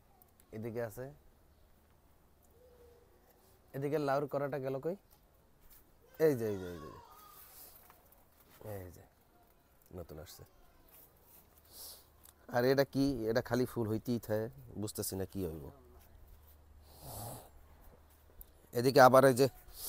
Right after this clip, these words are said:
<clears throat> চিচিঙ্গার বীজ লাগাইছে, দেখেন, দেখেন, দেখেন, দেখেন, দেখেন কত সুন্দর, দেখেন চিচিঙ্গার বীজ। আর এটা হচ্ছে করল্লা,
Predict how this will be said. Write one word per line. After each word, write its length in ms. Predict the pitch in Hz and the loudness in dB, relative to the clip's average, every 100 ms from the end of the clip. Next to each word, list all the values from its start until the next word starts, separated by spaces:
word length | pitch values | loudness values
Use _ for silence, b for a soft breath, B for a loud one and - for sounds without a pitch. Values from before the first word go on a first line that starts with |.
| B B B - - - | B B B -20 -4 2
<clears throat> 440 | 147 151 165 - | 4 2 -2 -2
চিচিঙ্গার 440 | 180 - 180 175 147 | 0 2 6 6 6
বীজ 120 | 151 156 | 2 4
লাগাইছে, 240 | 147 117 120 | 4 4 2
দেখেন, 160 | 139 175 143 | 2 2 2
দেখেন, 160 | 156 143 | 2 2
দেখেন, 160 | 160 151 | 2 0
দেখেন, 140 | 165 | 0
দেখেন 120 | 156 160 | -4 -4
কত 100 | 156 143 | -6 -4
সুন্দর, 160 | 160 135 | -2 -2
দেখেন 160 | 135 - _ - - B B B B - - - - - | -2 -6 _ -20 -20 B B B B -20 -20 -20 -20 -8
চিচিঙ্গার 360 | 127 135 139 131 | -4 0 0 2
বীজ। 140 | 180 - 127 | 2 2 2
আর 80 | 127 | 4
এটা 100 | 127 127 | 2 0
হচ্ছে 160 | 131 - | -2 -4
করল্লা, 340 | 123 113 92 | -2 -2 -6